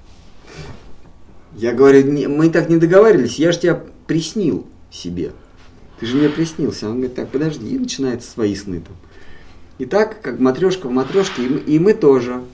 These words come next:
Мы появляемся во сне Брахмы. Но надо сказать, что Брахме присни-, Брах-, Брахма приснил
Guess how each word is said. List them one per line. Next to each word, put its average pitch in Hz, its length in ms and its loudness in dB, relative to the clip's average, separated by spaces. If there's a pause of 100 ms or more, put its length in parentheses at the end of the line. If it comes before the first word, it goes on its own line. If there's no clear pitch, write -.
(580)
Мы 170 220 8
появляемся 135 720 6
во 113 160 0
сне 127 260 -2
Брахмы. 92 520 -6 (240)
Но 117 80 2
надо 180 240 6
сказать, 127 480 2
что - 180 -6
Брахме 139 540 0
присни-, 131 580 -2
Брах-, 117 580 -2
Брахма 135 400 -4
приснил 139 800 -4